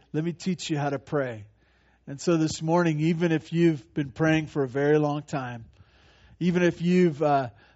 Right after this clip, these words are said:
feel like you're pretty comfortable and confident when it comes to the issues of prayer, I want to encourage you to listen, uh, to the Word of God this morning, and may it change you. Uh, may it cause repentance to happen in your heart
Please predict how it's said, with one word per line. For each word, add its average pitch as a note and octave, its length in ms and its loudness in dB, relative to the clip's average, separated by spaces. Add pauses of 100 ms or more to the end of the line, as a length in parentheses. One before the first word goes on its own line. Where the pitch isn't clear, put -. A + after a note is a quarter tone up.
feel F3+ 200 8
like D#3 320 4
you're D3 260 2
pretty D#3 260 -4
comfortable D#3 720 2
and C3 100 -6
confident E3 600 0 (140)
when C#3+ 180 -6
it C3 120 -8
comes D3+ 280 -6
to - 80 -14
the C#3+ 160 -2
issues C#3 300 -6
of B2 140 -10
prayer, C#3 400 0 (480)
I - 40 -12
want D3+ 120 -4
to D3 60 -4
encourage D3+ 480 -2
you C3+ 160 -4
to C3 180 -8
listen, C3+ 580 -6 (500)
uh, A#2 380 -12 (140)
to D3 100 -8
the C3+ 80 -4
Word D3 200 -2
of C3 120 -4
God C3+ 320 -2
this C3+ 240 -10
morning, A#2+ 320 -14
and B2+ 100 -12
may B2+ 80 -10
it - 160 -14
change D3+ 400 -6
you. A#2 260 -14 (460)
Uh, C3 160 -10
may C3+ 100 -10
it A#2 140 -14
cause C#3+ 260 0
repentance C3 640 -4
to - 120 -6
happen C3 340 -8
in B2+ 100 -10
your A#2+ 140 -10
heart B2+ 340 -4